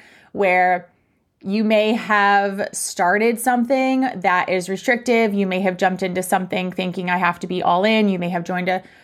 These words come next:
crazy challenge, whatever the case may be. And if you did, not to be the bearer of bad news, but there's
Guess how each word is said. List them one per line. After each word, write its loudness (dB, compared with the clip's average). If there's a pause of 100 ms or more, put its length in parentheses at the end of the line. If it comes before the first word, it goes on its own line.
(100)
crazy 0
challenge, 0
whatever 0
the -2
case -2
may -4
be. -4
And -2
if -4
you 0
did, 0 (300)
not 0
to -8
be 0
the 0
bearer 2
of 0
bad 2
news, -4
but 2 (580)
there's 2